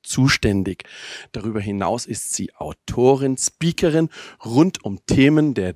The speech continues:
Digitalisierung in der Pflege sowie Dozentin.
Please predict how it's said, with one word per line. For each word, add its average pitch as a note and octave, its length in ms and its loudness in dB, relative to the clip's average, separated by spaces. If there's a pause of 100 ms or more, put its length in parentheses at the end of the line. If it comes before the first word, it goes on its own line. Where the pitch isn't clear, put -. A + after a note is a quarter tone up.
Digitalisierung E3 880 -2
in A2 180 -4
der G2 180 -2
Pflege C#3 840 2 (640)
sowie A2+ 420 0
Dozentin. F#2+ 800 -2